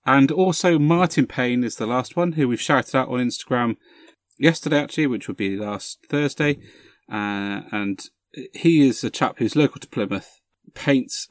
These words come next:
very, very nice large-scale models, is what he's got on Instagram. So knights and titans, um, and it's, his work is very, very nice indeed. So, um, his handle, if I could just bring him up quickly,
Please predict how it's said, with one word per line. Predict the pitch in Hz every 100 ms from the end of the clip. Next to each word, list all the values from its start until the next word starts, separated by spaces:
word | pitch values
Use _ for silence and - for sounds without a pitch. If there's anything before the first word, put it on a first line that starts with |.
| -
very, | 147 139 127 120
very | 123 120 117 113 110 110 -
nice | 151 117 113 104 - - - - - _ _ _ -
large-scale | 113 113 104 - 113 101
models, | 98 92 87 80 -
is | 107 92
what | 104
he's | 98
got | - 90
on | 98
Instagram. | 95 - - 113 113
So | - 101
knights | 107 113 110 - - -
and | 135 98
titans, | - 127 110 117 107 104 - - _ - - - -
um, | 104 101 104 -
and | 107 101 101 - - -
it's, | - - -
his | 143 120
work | 117 101 -
is | 90
very, | - 104 95
very | 98 90
nice | 87 -
indeed. | - 90 87
So, | - 92 92 90 _ _ -
um, | 92 92 92 _ _ - _ _ _ _ _ _ _
his | _ 160 151 - - -
handle, | - 90 92 160 202
if | -
I | -
could | -
just | - - -
bring | 101 90
him | 95 101
up | 139
quickly, | _ 131 - 135 135